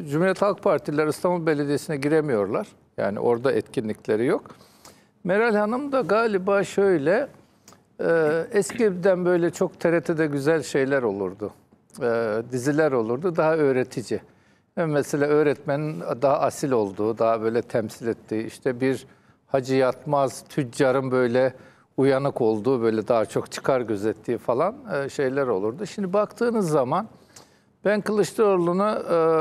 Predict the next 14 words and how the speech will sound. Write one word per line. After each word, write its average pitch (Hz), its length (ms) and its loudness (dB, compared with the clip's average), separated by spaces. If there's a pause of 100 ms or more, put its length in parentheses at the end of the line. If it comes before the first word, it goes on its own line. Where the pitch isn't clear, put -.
aşağılayacağım, 175 880 2
ona 160 360 -2
her 165 280 -2
türlü 143 380 0 (160)
<clears throat> 151 60 0
eleştiri 143 480 0
yapacağım. 123 480 0 (500)
Koltuğundan 170 720 0
başka 165 360 2
bir 151 60 0
şey 156 240 0
düşünmeyen 175 500 0
adam 156 380 2
diyeceğim. 120 460 2